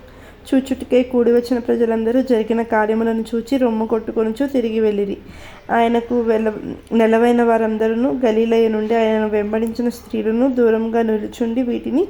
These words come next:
చూచుచుండిరి. Uh,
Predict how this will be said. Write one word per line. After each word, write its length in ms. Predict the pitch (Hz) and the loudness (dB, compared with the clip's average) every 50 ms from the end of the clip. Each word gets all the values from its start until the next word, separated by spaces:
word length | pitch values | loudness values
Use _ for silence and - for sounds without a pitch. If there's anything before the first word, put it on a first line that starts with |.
| - 277 | -2 -2
చూచుచుండిరి. 640 | 247 - - - - - - - - 104 - - - - - - - - - - - - - - - - - - - - - - - - - - - - - - - - - - - - - - - - - - 233 | -2 -2 -6 -8 -6 -6 -4 -4 -6 -6 -8 -10 -14 -18 -20 -20 -20 -20 -20 -20 -20 -20 -20 -20 -20 -20 -20 -20 -20 -20 -20 -20 -20 -20 -20 -20 -20 -20 -20 -20 -20 -20 -20 -20 -20 -20 -20 -20 -20 -14 -4 -2 0
Uh, 360 | 220 214 220 220 220 220 | 2 2 2 2 0 -2